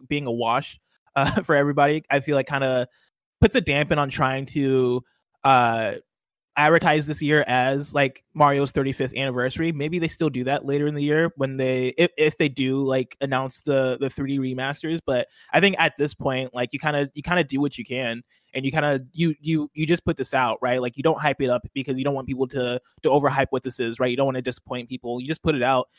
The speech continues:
and have people kinda build that hype themselves, right? Like, people on Twitter were going crazy for this, and I think rightfully so, right? Because, like, you see Paper Mario and you see this trailer and you're like,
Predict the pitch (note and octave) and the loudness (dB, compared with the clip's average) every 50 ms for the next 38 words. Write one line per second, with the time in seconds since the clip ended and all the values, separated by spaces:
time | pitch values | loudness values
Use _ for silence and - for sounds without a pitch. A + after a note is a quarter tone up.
0 | _ _ _ - C#3 C3+ D#3+ D#3+ D#3+ - F3 - - D#3 D3+ D3 C#3 - - _ | _ _ _ -6 -2 2 2 2 2 2 -2 -2 2 2 4 4 2 0 -2 _
1 | _ _ _ _ _ _ _ _ _ - - F#3 G3+ F3+ C#3 - D3 D#3 D3+ D3 | _ _ _ _ _ _ _ _ _ -2 2 2 2 2 4 2 2 2 2 2
2 | B2 D3 D3 D3 - A#2+ A#2+ - E3+ C#3+ A2+ A#2 A#2+ B2 B2 C3+ - C3+ C3 B2+ | 2 0 0 -2 -2 -8 -8 -4 -2 -2 -2 -2 -4 -6 -6 -4 -4 -4 -6 -6
3 | - _ _ _ - G3+ G3+ C#4+ C#4 A3 F#3 - G3 G3+ E3 C#3+ C#3 C3+ B2+ A#2 | -8 _ _ _ -2 0 2 4 4 4 4 4 4 6 6 4 2 0 -2 -6
4 | - - - C3+ E3 E3+ D3 C3+ A#2 - F#2 F#2+ A#2 A#2+ - - - _ _ _ | -6 -4 0 2 2 2 2 0 -4 -6 -6 -6 -6 -6 -8 -10 -18 _ _ _
5 | _ D3 D#3+ D#3+ - F#3+ D3+ B2+ C3 D3+ C#3+ - - B2 B2 - - E3 C#3+ A#2+ | _ 2 2 2 2 0 2 2 2 2 2 0 -2 -2 -2 0 2 2 2 2
6 | A#2 A#2+ C#3+ C#3 - C#3 - D#3 C#3 C3+ C3 B2+ D#3+ C#3 - D3 C3+ - F3+ D#3 | 2 0 0 -2 -4 -4 -4 -2 -2 -2 -4 -4 -6 -4 -4 -6 -6 -6 -6 -6
7 | E3+ C#3+ C3 C3+ C3 C3+ E3 E3+ C#3 B2 B2 A#2 B2 C3 C#3 - F3 F3 D3+ C3+ | -6 -8 -6 -4 0 2 4 4 4 2 0 -2 -2 -4 -6 -6 -4 -4 -4 -4
8 | - - - D3 E3+ D#3+ C3 A#2+ A#2+ C3 C#3+ C#3+ C3 A#2+ B2 | -6 -4 -2 0 2 2 0 -2 -2 -4 -4 -2 -2 -2 -4